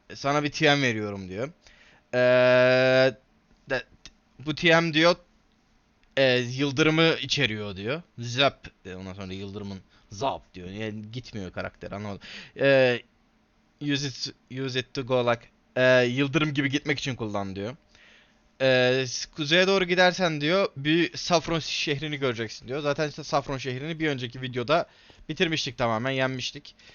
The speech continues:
Şimdi bunun bir T M'ine bakalım. Thunder. Ee, bakalım bize var mıymış Thunder? Yokmuş.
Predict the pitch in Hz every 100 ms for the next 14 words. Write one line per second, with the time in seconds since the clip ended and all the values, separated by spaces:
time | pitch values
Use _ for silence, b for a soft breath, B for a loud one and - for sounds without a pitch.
0 | B - 156 160 165 170 170 - 165 156
1 | 160 156 151 139 160 151 143 135 131 -
2 | - - 120 113 113 110 120 147 143 147
3 | 160 139 95 - 90 98 135 139 117 113
4 | 135 - -